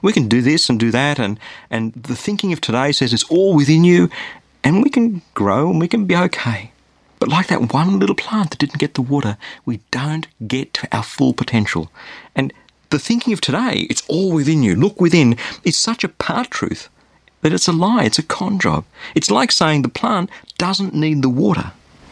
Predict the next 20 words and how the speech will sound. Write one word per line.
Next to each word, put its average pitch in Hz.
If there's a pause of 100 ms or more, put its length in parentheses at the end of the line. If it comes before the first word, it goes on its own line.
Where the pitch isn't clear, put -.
(1000)
But -
to 131
have 151
a 165
really 147
big 127
thought, -
to 143
reach 165 (340)
our 127
full -
potential, - (800)
we 143
need 160
water. 113
We 95
need 143
that - (200)
living, 160
fresh -